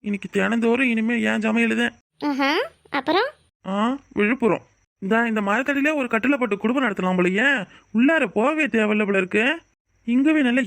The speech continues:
Speaker 1: இதமா இருக்குடி. இன்னைக்கு ராத்திரிக்கு இங்க தான் நம்ம தூங்குறோம்.
Speaker 2: வீடெல்லாம் கொஞ்சம் தூசா இருக்கிற மாதிரி இருக்கு. நான் சேலையை மாத்திக்கிட்டு ஒட்டை அடிச்சு வீட்டை சுத்தம் பண்றேன்.
Speaker 1: ஆம், எங்களோட கிளப்பு எதுவும் தேவையா?
Speaker 2: அதெல்லாம் ஒண்ணும் தேவையில்லை. நீ கடைக்கு போயிட்டு காய்கறி எல்லாம் வாங்கிட்டு வா.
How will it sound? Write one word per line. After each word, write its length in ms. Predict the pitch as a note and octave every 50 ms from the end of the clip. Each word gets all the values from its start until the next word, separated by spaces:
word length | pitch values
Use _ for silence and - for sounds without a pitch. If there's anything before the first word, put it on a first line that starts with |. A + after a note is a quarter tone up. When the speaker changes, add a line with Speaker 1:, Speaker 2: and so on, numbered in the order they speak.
| G#3+
Speaker 1:
இதமா 280 | G#3+ A3+ C4 C#4+ D4 D4
இருக்குடி. 280 | B3 A#3 - G3 G3+ G#3 G#3 G#3+ G#3+ A3 A#3 A#3 _ _ _ _ -
இன்னைக்கு 260 | F#3+ F3+ E3+ E3+ E3
ராத்திரிக்கு 420 | D#3+ D#3+ F#3 F#3+ G3+ G3 A#3+ A#3 G#3
இங்க 160 | G#3 G3+ G3+
தான் 160 | G#3 A3+ A3+
நம்ம 140 | A3 A3 G#3+ G#3+
தூங்குறோம். 340 | G#3+ A3 G#3+ G#3+ G3+ - _ _ _ _ _ _ _ -
Speaker 2:
வீடெல்லாம் 360 | C#4 C#4+ D#4+ D4+ F4 E4+ F#4 F#4
கொஞ்சம் 200 | E4 C#4+ C#4 A#3
தூசா 240 | C#4+ E4 F4 - F#4+
இருக்கிற 220 | G4+ - - D4+ D4+
மாதிரி 200 | C#4+ D#4 D#4 D#4+
இருக்கு. 200 | C#4+ C#4 C#4+ D4 F4 G4 D#4 - - - - _
நான் 160 | - D4 C#4+ -
சேலையை 280 | D4 C#4+ D#4 E4+ F#4 E4+
மாத்திக்கிட்டு 400 | D4+ D4 D4 E4 C#4+ D4 G4+ G4 D#4 - - - - _ -
ஒட்டை 200 | E4+ - - F4 F4
அடிச்சு 300 | C#4+ C#4 - - G4+ F#4
வீட்டை 240 | C#4 D#4+ D4+ F#4 E4
சுத்தம் 320 | - - C#4 - F#4 E4+ E4+
பண்றேன். 340 | D#4 C#4 B3 C4 B3 D4+ G4+ B4+ - _ _ _ - A3
Speaker 1:
ஆம், 300 | A3 A3 A3 A3 A3 A3 G#3+ A3+ A#3 _ _ _
எங்களோட 320 | - - G#3+ A3 G#3+ G#3+ A3 G#3+ G#3 G3+ G3+ -
கிளப்பு 260 | - G#3+ G#3 G3 C#4+ C4+ A#3
எதுவும் 240 | A3 A#3 B3+ B3 A#3+
தேவையா? 400 | G#3+ G3+ F#3+ G3 G#3+ G#3 G3+ G#3 D4 - _ _ _ -
Speaker 2:
அதெல்லாம் 320 | D#4 D#4+ E4 E4+ G4 G#4 F#4+
ஒண்ணும் 260 | F4+ E4+ E4+ F4+ F#4+ G4+
தேவையில்லை. 320 | F4+ E4+ E4+ D#4+ D#4 E4 - _ -
நீ 60 | E4 E4+
கடைக்கு 280 | - D#4+ D4+ E4+ - D#4+
போயிட்டு 220 | - E4 D#4 - F4 G4+ A4 -
காய்கறி 340 | E4 D#4 E4+ D#4 E4+ D#4+ D#4
எல்லாம் 180 | D#4 E4+ G4 F#4
வாங்கிட்டு 260 | D#4 D#4+ D#4 - D#4 C4+
வா. 80 | D4